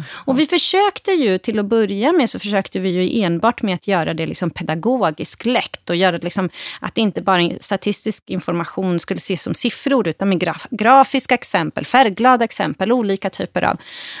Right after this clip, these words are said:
Speaker 1: Men, men vad vi sen, vi, vi tog också inspiration av, ehm,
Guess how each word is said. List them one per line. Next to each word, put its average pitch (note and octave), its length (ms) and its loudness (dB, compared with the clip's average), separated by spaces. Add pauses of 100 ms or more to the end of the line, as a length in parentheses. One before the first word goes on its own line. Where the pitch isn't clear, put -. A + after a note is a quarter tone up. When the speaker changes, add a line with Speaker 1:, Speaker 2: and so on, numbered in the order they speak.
Speaker 1:
Men, A#3+ 320 4
men A#3+ 240 6
vad A#3 160 6
vi A#3+ 80 4
sen, F4 400 6
vi, C4 240 4
vi C4 160 0
tog D#4+ 200 2
också D#4 200 2
inspiration F#3+ 720 2
av, F3 360 0
ehm, E3 480 0